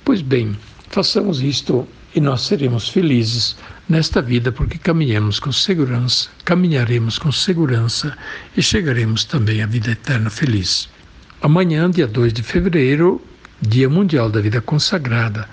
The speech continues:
é a festa da apresentação de Jesus no templo, uma festa que tem um gostinho de Natal. É o menino Jesus que é levado ao templo para ser apresentado a Deus, porque era o filho primogênito de Maria, e todos os filhos primogênitos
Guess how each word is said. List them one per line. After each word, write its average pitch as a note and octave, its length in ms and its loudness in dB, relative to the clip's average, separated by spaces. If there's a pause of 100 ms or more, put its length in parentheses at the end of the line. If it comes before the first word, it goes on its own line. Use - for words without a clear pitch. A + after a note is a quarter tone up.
(480)
é E3+ 320 2
a - 80 0
festa E3+ 480 0
da C#3+ 100 0
apresentação C3+ 760 0
de D3 80 0
Jesus C3 440 0
no B2+ 100 0
templo, B2+ 720 0 (220)
uma F#3 100 0
festa D#3+ 420 -2
que - 100 -2
tem F#3 200 0
um F#3+ 100 2
gostinho D3 400 0
de C3+ 80 0
Natal. A2+ 640 0 (480)
É D#3 60 0
o C#3+ 60 4
menino E3 320 4
Jesus C#3+ 500 0
que - 100 -6
é B2+ 60 0
levado A#2 400 0
ao A2 60 0
templo D3+ 640 0 (340)
para B2 140 0
ser D#3+ 240 0
apresentado C3 720 0
a D3 40 2
Deus, B2+ 560 0 (180)
porque - 300 -2
era B2 120 0
o G#2+ 60 -4
filho C#3 300 0
primogênito A#2+ 800 0
de C3 80 2
Maria, A#2+ 520 0 (480)
e - 60 0
todos F3 420 -2
os B2+ 180 -2
filhos C3 280 -2
primogênitos C3 1040 0